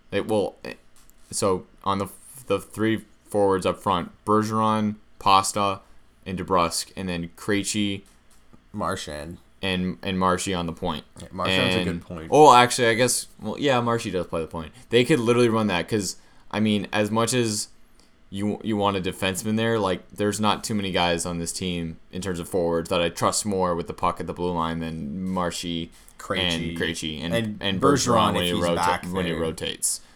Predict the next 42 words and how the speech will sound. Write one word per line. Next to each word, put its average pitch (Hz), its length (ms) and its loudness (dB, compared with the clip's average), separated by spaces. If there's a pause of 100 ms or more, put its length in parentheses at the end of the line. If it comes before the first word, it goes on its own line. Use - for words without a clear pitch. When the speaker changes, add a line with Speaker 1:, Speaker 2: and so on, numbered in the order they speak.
(140)
Speaker 2:
Yeah, - 140 -14
you, - 60 -2
you 98 220 8
Speaker 1:
Um, 95 60 8
Speaker 2:
want 165 140 8
him 127 80 2
in 107 60 -2
the 92 60 -8
bumper, 85 340 -10
though. 78 180 -12
Speaker 1:
I 117 100 6
think, 143 300 2
I 120 100 2
think 139 280 -2
Krug, 123 480 2 (220)
Krug 120 500 0 (640)
has 104 220 -6
had 107 120 2
a 101 60 2
good 101 180 0
playoffs. 101 600 4
He 98 80 -8
was 92 120 -4
good 101 220 0
at, 95 100 -2 (120)
he 107 120 -6
was 92 140 -4
good 104 180 0
at 90 60 -6
the 98 140 -2
end 95 80 -2
of 90 80 -2
the 92 80 -2
Columbus 92 340 -4
series. 92 520 0 (400)
But 98 100 0
I 95 60 6
think 107 220 -2
he 110 160 0
just 101 240 0
needs 104 300 0
to, 95 400 2